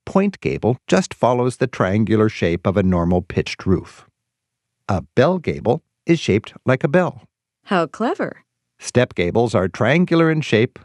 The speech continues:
Speaker 1: and lined with steps. These are especially popular in Belgium. The one with the rectangular protrusion at the peak is called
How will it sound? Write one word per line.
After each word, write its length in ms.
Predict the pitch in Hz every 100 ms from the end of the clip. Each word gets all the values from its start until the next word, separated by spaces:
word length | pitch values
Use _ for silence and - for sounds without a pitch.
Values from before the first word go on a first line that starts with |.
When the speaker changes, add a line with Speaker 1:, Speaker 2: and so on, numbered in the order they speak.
| -
Speaker 1:
and 180 | 185 147
lined 260 | 107 104
with 240 | 92 101 -
steps. 560 | - 78 - - - - _ _ _ _ _ -
These 260 | 120 143 131
are 100 | 80
especially 540 | 80 - - - 80
popular 500 | - 64 - 87 90 -
in 140 | 123
Belgium. 560 | 101 76 - - - - _ _ _ _ _ _ _ _ _ _ _
The 80 | -
one 300 | 92 139 170
with 160 | 135 -
the 80 | 95
rectangular 580 | 90 - 180 143 104
protrusion 680 | 95 - 90 - 190 190 104
at 120 | 78
the 60 | -
peak 280 | - 196 -
is 120 | 123
called 300 | - 120